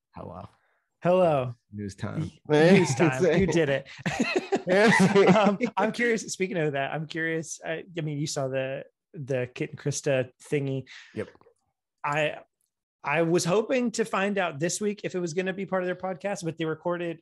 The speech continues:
Speaker 2: I l-, started listening to
Speaker 1: I
Speaker 2: the
Speaker 1: would
Speaker 2: podcast.
Speaker 1: assume
Speaker 2: They're
Speaker 1: they
Speaker 2: like,
Speaker 1: recorded it
Speaker 2: well, they
Speaker 1: earlier.
Speaker 2: were like, "We record," yeah, exactly. They recorded it on Sunday and then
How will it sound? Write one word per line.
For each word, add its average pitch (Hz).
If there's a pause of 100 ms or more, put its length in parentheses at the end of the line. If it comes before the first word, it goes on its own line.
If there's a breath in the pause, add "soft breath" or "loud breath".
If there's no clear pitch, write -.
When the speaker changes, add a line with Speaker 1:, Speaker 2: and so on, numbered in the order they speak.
Speaker 2:
I 143
l-, 151 (200)
started 165
listening 147
to 123
Speaker 1:
I -
Speaker 2:
the 151
Speaker 1:
would 196
Speaker 2:
podcast. - (100)
Speaker 1:
assume 139
Speaker 2:
They're -
Speaker 1:
they -
Speaker 2:
like, 85
Speaker 1:
recorded 95
it 87
Speaker 2:
well, 190
they 196
Speaker 1:
earlier. 196
Speaker 2:
were 202
like, 185
"We 180
record," 185
yeah, 170
exactly. 139
They 175
recorded 170
it 151
on 143
Sunday 131
and 127
then 127